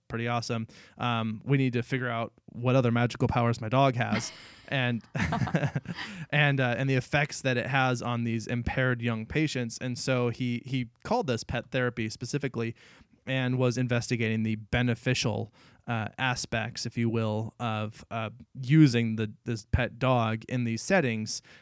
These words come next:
Speaker 1: and that it was supposed to sort of bring out, um, or have them have this interaction, uh, that would bring out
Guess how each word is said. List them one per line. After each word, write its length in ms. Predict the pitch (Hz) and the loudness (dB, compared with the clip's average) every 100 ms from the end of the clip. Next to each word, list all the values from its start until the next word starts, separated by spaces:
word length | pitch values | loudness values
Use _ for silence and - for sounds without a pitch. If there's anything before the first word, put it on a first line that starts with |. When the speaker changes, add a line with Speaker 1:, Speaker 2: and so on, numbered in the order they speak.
| _ | _
Speaker 1:
and 380 | 127 120 117 117 | -2 0 0 0
that 160 | 120 | 0
it 80 | 104 | -2
was 140 | 113 | -4
supposed 420 | - 113 120 117 120 | -6 -4 -2 -2 -6
to 60 | |
sort 180 | 120 117 | -4 -4
of 100 | 104 | -4
bring 300 | 120 120 120 | -2 0 0
out, 380 | 123 123 - - _ _ | 0 0 -4 -12 _ _
um, 440 | 117 110 104 104 107 | -6 -4 -4 -6 -8
or 140 | - 113 | -8 -6
have 260 | 123 123 117 | -2 -2 -2
them 220 | 110 110 | -4 -4
have 220 | 110 113 | -4 -4
this 160 | 110 117 | -4 -4
interaction, 680 | 113 123 143 - 113 110 - | -2 -2 -2 -2 -4 -4 -10
uh, 200 | 107 110 | -10 -10
that 180 | 120 110 | -8 -6
would 160 | 117 110 | -6 -6
bring 300 | - 113 113 | -4 -4 -2
out 200 | 110 | -4